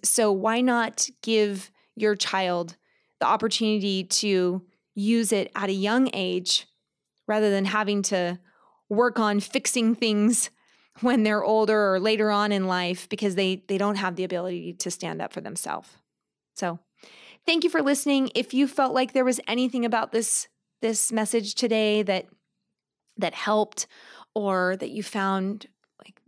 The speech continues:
really just enlightening or, or just gave you, just gave you encouragement, I would, I would love for you to share this with, with someone who you think this could help too.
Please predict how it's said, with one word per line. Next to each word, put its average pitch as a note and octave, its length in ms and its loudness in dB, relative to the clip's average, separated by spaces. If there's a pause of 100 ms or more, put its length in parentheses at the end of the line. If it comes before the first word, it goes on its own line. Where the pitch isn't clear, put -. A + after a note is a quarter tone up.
(120)
really G#3+ 260 -2
just F#3+ 220 -4
enlightening F#3+ 760 -2
or, F3 580 -4
or G#3 140 -2
just C4 240 -4
gave D#4+ 260 2
you, C4 460 0 (460)
just B3 240 -2
gave C4+ 160 0
you D#4+ 120 4
encouragement, F#3+ 880 -4 (240)
I A#3 140 0
would, A3+ 340 0
I A#3 80 -2
would A3+ 120 -2
love B3 200 0
for D4 100 -4
you B3+ 120 2
to G#3 80 2
share A#3+ 420 2
this A#3 460 0 (380)
with, G#3+ 380 -2
with A3+ 160 -2
someone A3+ 360 0
who G#3 120 0
you A3 240 2
think A3+ 400 -4 (460)
this G3 220 -2
could F#3 160 -6
help E3+ 380 -6 (280)
too. - 300 -8